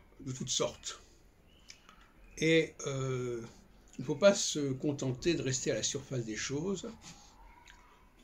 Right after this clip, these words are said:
J'ai, par exemple, récemment parlé de la question de la langue française. Eh bien, il n'y a pas une seule façon de parler le français.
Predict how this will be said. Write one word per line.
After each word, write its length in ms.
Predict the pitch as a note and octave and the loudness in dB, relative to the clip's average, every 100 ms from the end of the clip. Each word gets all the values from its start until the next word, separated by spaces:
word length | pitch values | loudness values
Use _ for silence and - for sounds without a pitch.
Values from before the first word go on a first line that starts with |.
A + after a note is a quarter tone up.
| - E3+ F3 | -20 -14 -6
J'ai, 600 | C#3+ B2+ D3 D3+ C#3+ B2+ B2+ | -2 2 4 4 4 2 -2
par 100 | A2+ | 0
exemple, 320 | B2 B2+ D3+ | 0 2 2
récemment 400 | B2 B2+ B2+ C#3+ | 2 2 2 2
parlé 460 | E3 C3+ A2+ B2+ C#3+ | 2 0 0 4 2
de 120 | A#2+ | 2
la 120 | A2+ | -2
question 320 | A2+ A2+ - C3 | -4 -6 -4 -4
de 120 | A2 | -4
la 100 | G#2+ | -2
langue 140 | A#2 | -4
française. 680 | A2+ - C#3+ E3 G3+ G3+ - - - - - - - - - - - - | -4 -6 -4 0 -2 -2 -10 -18 -18 -16 -14 -16 -18 -18 -16 -14 -16 -8
Eh 40 | B2+ | -2
bien, 400 | C3+ F3 E3 C3+ | 2 2 2 2
il 180 | B2 | 0
n'y 60 | C3+ | 0
a 60 | C3 | 0
pas 220 | F#3 E3+ | 2 4
une 120 | D#3 | 4
seule 340 | - - G#3 | 2 4 4
façon 520 | E3 C#3 C#3+ - A3+ F#3+ | 4 -2 0 0 0 0
de 100 | C#3 | -2
parler 260 | A#2+ B2+ | -2 -4
le 60 | D#3+ | -4
français. 460 | - - - C3 | -6 -10 -8 -10